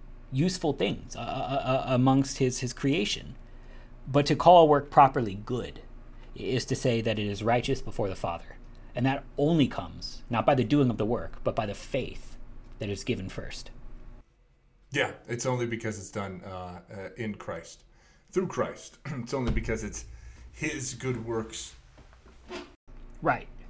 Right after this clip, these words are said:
Speaker 1: But it's such an, kind of a, a complex, uh, at least on the surface looking thing, that everybody gets uncomfortable with it. When we start to talk about good works,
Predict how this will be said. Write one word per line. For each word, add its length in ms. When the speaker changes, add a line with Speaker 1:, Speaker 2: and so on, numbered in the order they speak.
Speaker 1:
But 140
it's 120
such 220
an, 140
kind 200
of 60
a, 160
a 40
complex, 800
uh, 500
at 140
least 220
on 200
the 120
surface 680
looking 340
thing, 400
that 300
everybody 440
gets 200
uncomfortable 600
with 160
it. 60
When 140
we 80
start 260
to 60
talk 260
about 300
good 200
works, 320